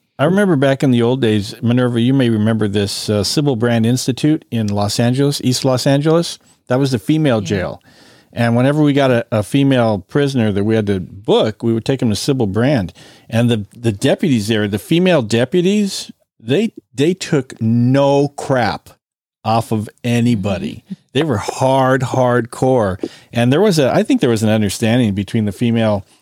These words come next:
Speaker 1: uh, prisoners and the female deputies. I think that they knew that, uh,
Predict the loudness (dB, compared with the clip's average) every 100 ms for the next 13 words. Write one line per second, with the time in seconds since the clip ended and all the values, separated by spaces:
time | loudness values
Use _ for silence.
0 | -20 -20 _ -4 -2 -2 0 -2 2 0
1 | -2 -2 -2 -2 -2 0 2 0 0 -2
2 | 0 -2 -2 -2 -2 -2 -2 -2 -2 0
3 | 0 2 2 2 0 -2 -8 -20 _ _
4 | -10 -2 0 0 -4 -12 -4 0 0 0